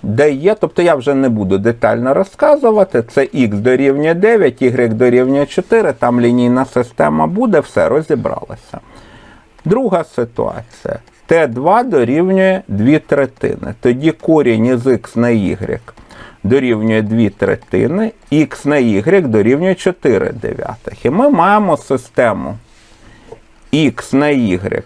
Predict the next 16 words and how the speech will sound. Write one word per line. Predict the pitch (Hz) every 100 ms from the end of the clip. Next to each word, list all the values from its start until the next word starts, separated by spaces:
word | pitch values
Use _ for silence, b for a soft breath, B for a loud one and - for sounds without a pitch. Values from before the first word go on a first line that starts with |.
| - -
чотири | - 139 - 120 101 104
дев'ятих, | 113 147 175 233 269 - 254 - - - _ _ b b b b -
х | 151 127 -
мінус | 120 127 123 120 -
y | 214 214 170 151 -
п'ять. | 117 107 113
І | 143
звідси | 147 240 311 - 233
ми | 202 214
отримаємо | 196 - 156 135 117 104 107 123 131 190 151 117
х | -
мінус | 131 180 277 262 156
чотири, | - - 123 - 98 82 73
y | - 143 185 220 208 180
мінус | 185 175 123 98
дев'ять. | 90 98 87 - -